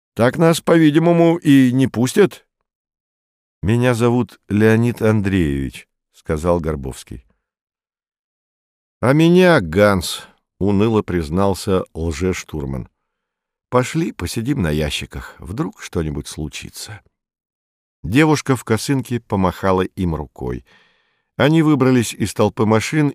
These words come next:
и присели на ящиках рядом с другими лже-звездолётчиками. Их встретили сочувственно насмешливым молчанием.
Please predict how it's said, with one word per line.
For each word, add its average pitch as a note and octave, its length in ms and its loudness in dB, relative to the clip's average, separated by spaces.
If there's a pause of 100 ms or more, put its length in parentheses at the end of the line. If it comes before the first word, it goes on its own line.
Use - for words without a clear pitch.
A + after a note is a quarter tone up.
и C3 100 -2
присели B2 580 -2
на G#2+ 140 0
ящиках A2+ 760 -4 (360)
рядом A2+ 460 2
с D#2+ 60 -4
другими F#2+ 640 0
лже-звездолётчиками. F2 1700 -4 (500)
Их D3+ 240 2
встретили A#2 520 0
сочувственно G2 800 -2
насмешливым F2+ 880 -2
молчанием. A1 920 -6